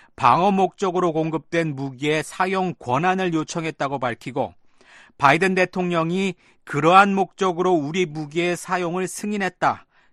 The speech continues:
지금까지 해온 것처럼 앞으로도 필요에 따라 조정될 것이다"라고 말했습니다.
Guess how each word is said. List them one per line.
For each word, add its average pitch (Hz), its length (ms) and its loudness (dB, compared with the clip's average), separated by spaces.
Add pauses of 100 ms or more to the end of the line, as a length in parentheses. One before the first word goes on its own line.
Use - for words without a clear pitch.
지금까지 160 580 -2
해온 170 220 -4
것처럼 147 480 -2 (340)
앞으로도 151 600 -4
필요에 202 400 0
따라 151 300 2
조정될 185 580 -2
것이다"라고 127 640 0
말했습니다. 107 760 -6